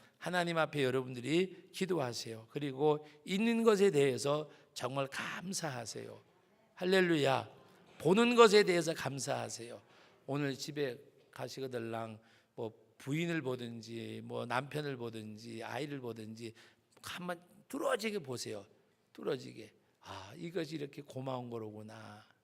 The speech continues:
예? 아이들 보면 얼마나 이뻐요. 예?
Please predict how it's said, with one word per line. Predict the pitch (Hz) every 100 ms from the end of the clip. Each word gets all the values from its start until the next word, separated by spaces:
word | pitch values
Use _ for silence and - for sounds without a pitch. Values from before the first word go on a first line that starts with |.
| -
예? | 202 - _ _
아이들 | 127 156 175 185
보면 | 180 170
얼마나 | 160 165 160 147
이뻐요. | 147 143 139 139 - _ _ _ _ -
예? | 208